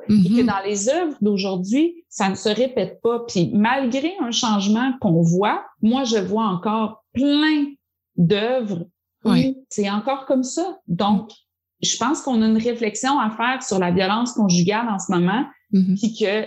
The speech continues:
Speaker 1: la, la, la fiction doit faire partie de cette discussion-là.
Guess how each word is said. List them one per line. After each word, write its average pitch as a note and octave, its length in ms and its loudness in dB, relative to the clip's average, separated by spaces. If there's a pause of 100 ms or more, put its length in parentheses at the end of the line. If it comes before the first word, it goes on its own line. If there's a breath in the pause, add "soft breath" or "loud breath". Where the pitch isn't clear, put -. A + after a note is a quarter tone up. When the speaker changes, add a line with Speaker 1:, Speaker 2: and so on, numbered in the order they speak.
(100)
Speaker 1:
la, E3 340 -2
la, F3 380 0
la F3+ 180 0
fiction C4+ 720 -2
doit A3+ 280 0
faire C#4 320 -8
partie G3+ 340 -4
de A3+ 60 -12
cette F3+ 200 0
discussion-là. F#3 800 0